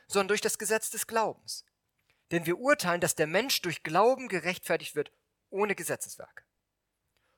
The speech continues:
Oder ist Gott der Gott der Juden allein? Nicht auch der Nation? Ja, auch der Nation. Denn Gott ist ja nur einer. Er wird die Beschneidung aus Glauben und das Unbeschnittensein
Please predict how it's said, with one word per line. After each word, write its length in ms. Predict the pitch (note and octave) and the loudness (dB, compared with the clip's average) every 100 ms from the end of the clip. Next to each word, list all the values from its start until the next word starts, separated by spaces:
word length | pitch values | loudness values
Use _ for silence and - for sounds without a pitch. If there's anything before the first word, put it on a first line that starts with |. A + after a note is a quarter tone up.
| - | -4
Oder 200 | F3+ F3 | 2 4
ist 140 | - | 4
Gott 180 | F#3+ - | 4 4
der 80 | D3+ | 4
Gott 200 | E3 - | 2 2
der 80 | C3+ | 0
Juden 240 | D3 D#3+ | -2 -4
allein? 420 | A#2 A2 D3 C4 _ _ _ _ _ - | -2 -2 -2 -6 _ _ _ _ _ -8
Nicht 220 | E3 - | -6 -2
auch 100 | D3 | -2
der 140 | D#3 | -2
Nation? 500 | C#3 - C3+ C3 A3+ - _ _ _ - | -2 -2 -4 -6 -8 -16 _ _ _ -2
Ja, 360 | D3 C4+ D3 | 2 4 4
auch 100 | B2 | 2
der 120 | - | 0
Nation. 520 | C#3+ - - A#3 D#3+ - _ - - | -2 -2 -6 -6 -8 -12 _ -20 -10
Denn 120 | C#3+ | -4
Gott 180 | C#3+ A#3 - _ | 2 2 0 _
ist 140 | - - | -4 0
ja 80 | D#3+ | 2
nur 140 | A#2+ | 2
einer. 320 | F3+ G3+ - _ _ _ _ _ _ _ _ _ | 0 -2 -8 _ _ _ _ _ _ _ _ _
Er 140 | E3 | 0
wird 140 | D#3+ D3+ | 0 0
die 60 | |
Beschneidung 560 | D#3 B2 C#3+ C#3 G#3+ B3+ | -2 -2 0 2 2 0
aus 200 | C#3 - | -2 -2
Glauben 380 | C#3 C#3 F#3 G#3+ _ | 2 2 2 -4 _
und 160 | - A#3 | -4 0
das 100 | A#3 | 0
Unbeschnittensein 800 | B3 C#4+ B3+ F#3+ D3 C3 A#2+ A2+ | 0 0 -2 -2 -4 -4 -4 -6